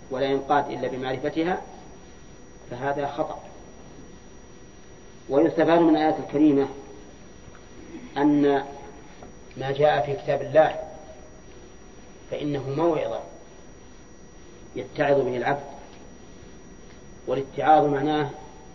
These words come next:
أن الإنسان يجتنب ما فيه مضرة إلى ما فيه منفعة،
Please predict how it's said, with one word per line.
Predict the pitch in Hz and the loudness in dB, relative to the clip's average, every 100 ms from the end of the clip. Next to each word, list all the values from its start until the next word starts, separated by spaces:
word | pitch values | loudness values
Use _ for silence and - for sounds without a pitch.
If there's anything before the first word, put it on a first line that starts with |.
| - - - - - - - | -20 -20 -20 -20 -20 -20 -6
أن | 139 143 139 | -2 0 0
الإنسان | 139 135 - 135 135 131 131 - - - - - - - - - - - - - - - - 135 | 0 -4 -6 -6 -4 -4 -8 -12 -18 -18 -18 -18 -18 -20 -18 -18 -20 -20 -20 -20 -20 -20 -18 -2
يجتنب | 139 139 - 170 175 160 | 0 0 -2 4 6 6
ما | 151 151 143 | 6 4 4
فيه | 139 143 135 | 2 -2 -2
مضرة | 135 127 127 123 123 135 135 | -2 -2 -2 -2 -4 -6 -4
إلى | 139 131 | -4 -2
ما | 127 123 | -2 -4
فيه | 135 117 | -6 -6
منفعة، | 123 117 123 | -8 -8 -10